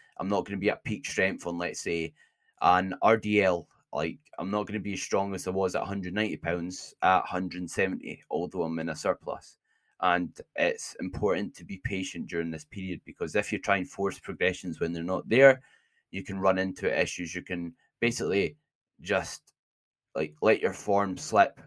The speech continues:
which is gonna mean a poorer stimulus on the target muscle. It's gonna also increase the amount of injury risk you can also experience. And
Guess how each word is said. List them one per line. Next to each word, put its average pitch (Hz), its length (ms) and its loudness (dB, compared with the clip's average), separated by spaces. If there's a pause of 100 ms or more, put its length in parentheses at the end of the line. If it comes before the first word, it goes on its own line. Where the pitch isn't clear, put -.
(160)
which - 280 -6
is 90 180 -8
gonna 95 200 0
mean 92 240 -2
a 82 140 -2
poorer 85 280 -2
stimulus 85 580 -4
on 82 80 -6
the 80 80 -6
target 85 360 -4
muscle. 110 420 -2 (400)
It's 82 160 -4
gonna 95 200 -2
also 92 520 0
increase 90 640 -8
the 80 340 -2
amount 92 360 -2
of 78 200 -4 (360)
injury 95 420 2
risk 85 360 -4
you 87 80 -6
can 82 380 -4 (1160)
also 101 300 2
experience. - 720 -4
And 80 260 -6